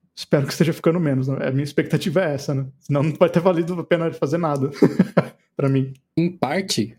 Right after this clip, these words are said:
Speaker 2: além de todo o trabalho de divulgação que diversos projetos estão fazendo, tanto nacionais quanto internacionais, é, hoje em dia existe uma, uma visão maior que vem crescendo nos últimos dez anos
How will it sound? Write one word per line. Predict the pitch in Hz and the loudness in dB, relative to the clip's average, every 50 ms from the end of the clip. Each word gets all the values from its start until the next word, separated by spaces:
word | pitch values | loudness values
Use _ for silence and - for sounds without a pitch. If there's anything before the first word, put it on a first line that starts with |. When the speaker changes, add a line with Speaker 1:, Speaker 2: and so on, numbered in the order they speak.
| _ | _
Speaker 2:
além | - 123 120 127 143 180 | -4 -2 0 2 2 0
de | 180 175 | 0 0
todo | 175 - 170 175 | 0 -2 -2 -2
o | 180 | -2
trabalho | - 196 160 143 139 143 147 | -2 -2 -2 0 -2 -2 -2
de | 135 123 | -4 -4
divulgação | 120 123 120 120 120 113 - - - 113 123 | -4 -2 -2 -2 -2 -2 -4 -2 -4 -4 -4
que | 120 - 110 | -4 -4 -2
diversos | 107 104 101 107 113 143 143 - - 127 | -2 -2 0 -2 -2 -2 -4 -4 -6 -6
projetos | - - 113 107 110 107 113 117 - | -2 -2 -2 0 0 -2 -4 -4 -6
estão | - 123 104 | -6 -6 -6
fazendo, | - 101 104 117 | -4 -4 -4 -2
tanto | - 202 214 214 208 | -2 -2 -2 0 0
nacionais | 180 170 - - 135 113 123 151 - | -2 -2 -2 0 0 0 0 -2 -4
quanto | - - 120 113 - 123 | -6 -8 -8 -6 -6 -6
internacionais, | 110 - 113 107 110 113 - - 104 95 95 107 123 123 - _ _ _ _ _ _ _ _ _ _ | -4 -2 -2 -2 -2 -4 -4 -2 -2 -2 0 -2 -2 -4 -6 _ _ _ _ _ _ _ _ _ _
é, | - 127 123 120 120 | -2 -2 -2 0 0
hoje | 139 156 185 180 185 190 | 0 0 0 0 0 0
em | 156 | 0
dia | 123 123 131 147 165 | 0 -2 -2 -2 -2
existe | 151 139 151 160 - - - - 175 165 160 160 - _ | -4 -4 -4 -4 -4 -4 -6 -4 -4 -4 -4 -6 -6 _
uma, | - 135 143 143 143 139 135 135 131 127 123 120 120 120 131 - - _ _ _ _ _ _ _ _ _ _ _ _ _ _ _ _ _ _ _ _ _ - | -6 -4 -4 -2 -2 -2 -2 -2 -2 -2 -2 -4 -4 -6 -8 -10 -14 _ _ _ _ _ _ _ _ _ _ _ _ _ _ _ _ _ _ _ _ _ -2
uma | 127 127 131 131 | -2 0 0 0
visão | 127 135 190 196 165 131 117 131 135 170 220 | 0 0 0 0 0 0 0 0 2 2 0
maior | 233 202 170 131 120 117 117 139 185 208 | 0 0 0 0 0 0 0 0 -2 -2
que | - - 120 | -4 -4 -2
vem | 135 147 | -2 -2
crescendo | - - 139 123 127 - 127 135 151 127 113 | 0 0 -2 0 0 -2 -2 -2 -2 -2 -2
nos | 110 107 104 | -2 -2 -2
últimos | 117 113 - - 117 107 101 | -4 -4 -2 -2 -2 -2 0
dez | 110 117 117 107 95 | 0 0 0 0 0
anos | 101 107 120 127 120 120 | 0 0 0 0 -2 -4